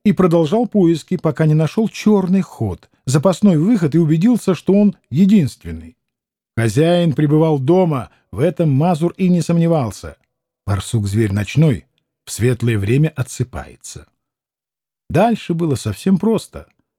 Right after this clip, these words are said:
Парадный ход он наглухо запечатал срубленными вершинками молодых сосенок. Не удовольствовавшись этим, поставил на страже Ольгу, вручил ей свежевырезанный кол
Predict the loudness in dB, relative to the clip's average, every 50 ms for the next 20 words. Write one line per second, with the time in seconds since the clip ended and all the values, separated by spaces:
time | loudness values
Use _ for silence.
0 | _ _ _ _ _ 0 0 2 4 4 2 2 0 0 -2 -2 -2 -2 -4 -2
1 | 0 0 0 -2 _ -16 -20 _ -6 -2 0 2 4 4 4 4 2 2 2 2
2 | 0 0 0 0 0 0 0 -2 -4 -4 -4 -4 -4 -4 -4 0 0 0 0 0
3 | -2 -4 -4 -4 -4 -2 0 0 0 2 2 0 2 2 2 2 0 -2 -4 _
4 | _ _ _ 0 2 2 2 2 0 0 2 2 2 2 2 2 2 4 4 2
5 | 2 0 0 0 0 -2 -2 -6 -14 -10 -4 -2 -2 -2 -2 -4 -10 -8 -8 -10
6 | -10 -14 -20 _ _ _ _ _ _ _ _ _ _ -2 2 4 4 6 6 4
7 | 4 4 2 2 2 2 2 2 2 0 -2 -4 -4 0 0 2 0 0 -2 -2
8 | -2 -4 -2 0 0 2 2 2 0 0 -2 -2 0 0 0 -2 -2 -4 -2 0
9 | 0 0 2 0 0 0 -2 -6 _ -4 -2 0 0 0 -2 -2 0 0 0 2
10 | 0 0 -4 -2 0 2 2 2 2 0 -2 -2 -2 -2 -2 -4 -6 -12 -6 -2
11 | 0 0 0 0 0 0 2 2 2 2 2 0 -2 -2 0 0 0 0 0 0
12 | 0 2 2 2 2 0 0 0 0 0 0 0 0 2 2 2 0 -4